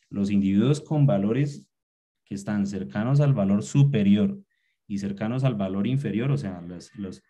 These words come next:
los que están limítrofes, pues, en esos pacientes, eh, este criterio se queda corto porque, pues, eh, eh, eh, se sabe que en los valores extremos, eh, pues, eh, no tendría tanta aplicación estos, estos criterios.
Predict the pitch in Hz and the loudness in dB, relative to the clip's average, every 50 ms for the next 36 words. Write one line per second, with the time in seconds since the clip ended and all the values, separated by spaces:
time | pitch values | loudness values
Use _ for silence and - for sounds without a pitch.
0 | _ _ _ 110 104 - - 101 98 - 107 110 113 117 131 135 143 147 143 143 | _ _ _ -10 -8 -6 -6 -6 -4 -2 0 0 2 6 8 8 10 10 8 6
1 | 147 151 147 151 165 165 - - _ _ _ _ _ _ _ - 117 113 107 107 | 4 2 2 0 -2 -4 -8 -12 _ _ _ _ _ _ _ -4 -2 0 0 0
2 | 107 110 110 113 131 135 143 151 139 113 117 113 113 107 131 139 139 139 139 - | 0 2 2 2 4 4 4 4 2 2 2 0 0 0 2 2 2 2 2 -2
3 | 131 120 113 113 107 98 92 78 - _ _ _ _ _ _ _ _ _ _ _ | -4 -4 -4 -4 -4 -4 -6 -10 -14 _ _ _ _ _ _ _ _ _ _ _
4 | _ _ _ _ _ - 120 123 - - 139 139 139 120 107 - 117 117 113 120 | _ _ _ _ _ -2 -2 0 2 2 2 4 4 2 2 2 2 2 2 2
5 | 127 135 143 - - - 107 107 - - 120 117 - 131 - - - 143 - - | 2 2 0 0 0 -2 -2 -2 -2 -4 -4 -4 -4 -4 -6 -4 -4 -4 -2 -4
6 | 101 - 98 92 90 - - - 95 92 90 87 - _ _ _ _ _ _ _ | -4 -4 -6 -6 -6 -8 -10 -10 -10 -8 -10 -10 -12 _ _ _ _ _ _ _
7 | _ _ - - 95 101 101 98 98 98 - 80 71 - 92 98 101 101 98 - | _ _ -10 -4 0 2 2 4 4 2 0 -2 -6 -8 -6 -4 -4 -4 -4 -8
8 | _ _ _ _ _ _ - - 113 101 104 107 110 120 123 - - 127 110 107 | _ _ _ _ _ _ -10 -6 -4 -2 0 2 2 2 2 0 0 0 0 2
9 | 104 98 95 95 90 92 95 104 107 113 107 - - 98 98 98 104 120 117 139 | 2 0 0 -2 -4 -4 -4 -4 -4 -4 -4 -6 -4 -2 0 0 0 0 -2 -6
10 | - 110 101 92 87 - - 98 95 85 - - - - 95 92 87 90 92 101 | -6 -6 -6 -6 -8 -8 -8 -8 -8 -8 -10 -14 -16 -14 -12 -12 -10 -6 -6 -4
11 | 101 113 113 110 110 117 120 117 120 117 110 - 117 - - 120 - - 98 95 | -2 -2 0 0 0 0 0 0 0 -2 -2 -2 -4 -4 -4 -4 -6 -6 -8 -8
12 | 98 95 98 101 98 - 117 110 - - - 107 - - 113 - - 98 98 147 | -6 -2 -2 -2 -2 -2 -4 -8 -8 -8 -10 -10 -8 -10 -10 -8 -8 -6 -4 -2
13 | 156 147 113 - - - _ | 0 0 -2 -2 -6 -10 _